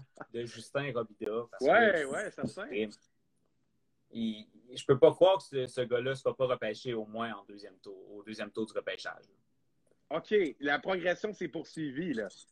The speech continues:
Speaker 1: Ouais, ouais. Il, il a, il a pas l'air fou pantoute non plus à côté de ses collègues, là, choisis en première ronde ou, euh, à côté de Légaré. Ou,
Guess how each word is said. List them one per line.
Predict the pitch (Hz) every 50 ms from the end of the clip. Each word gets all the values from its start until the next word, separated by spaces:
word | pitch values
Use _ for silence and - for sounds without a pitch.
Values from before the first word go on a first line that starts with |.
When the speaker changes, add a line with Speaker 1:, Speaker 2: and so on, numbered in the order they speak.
| _ - -
Speaker 1:
Ouais, | 139 135 139 135 135
ouais. | 131 120 117
Il, | 110 - _ _ _ _ - 131
il | 165
a, | 143 -
il | 143 151
a | 147 143
pas | - 160 165
l'air | 160 151 143 135 -
fou | - 160 151
pantoute | - 151 139 131 127 - 147 135
non | 135 127 117 -
plus | - 131 127
à |
côté | - - 113 110 - 123
de | 113 -
ses | - 110 -
collègues, | - 110 101 104 110 110 107 104 -
là, | 107 104 101
choisis | - - 107 104 104 101 107 113 110
en | 107 104 101
première | - 110 104 104 107 104 104 101 -
ronde | 113 113 113 110 107 107
ou, | 107 104 104 101
euh, | 98 98 95 95 98
à | 95
côté | - 107 104 101 - 107 104
de | - 107
Légaré. | 104 101 104 101 98 - 107 107 107 107 101
Ou, | 98